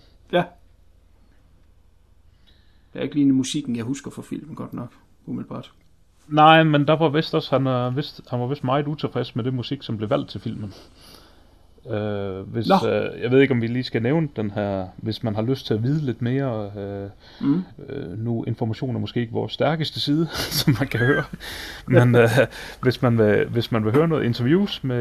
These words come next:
Speaker 2: øh, nogle af de, øh, øh, unge mennesker fra filmen, øh, så er der jo en verden tre en halv time lang podcast, hvor de snakker om filmen og har lidt interviews,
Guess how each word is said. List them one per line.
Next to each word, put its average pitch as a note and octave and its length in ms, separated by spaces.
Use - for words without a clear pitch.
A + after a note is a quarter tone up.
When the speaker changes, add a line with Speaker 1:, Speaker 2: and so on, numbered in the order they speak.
Speaker 2:
øh, G#2+ 160
nogle C#3+ 360
af A2+ 180
de, G#2+ 180
øh, G#2 360
øh, A2 280
unge D#3 200
mennesker D3+ 360
fra A#2 120
filmen, B2+ 420
øh, B2 60
så - 340
er C3 240
der C3 100
jo A2 180
en G#2 260
verden A2+ 320
tre D3+ 180
en D3+ 80
halv D3 180
time D#3 360
lang C#3+ 300
podcast, - 600
hvor A#2+ 160
de A#2 100
snakker B2+ 320
om A2+ 140
filmen A#2 340
og A2 60
har A#2+ 380
lidt A#2 200
interviews, B2 640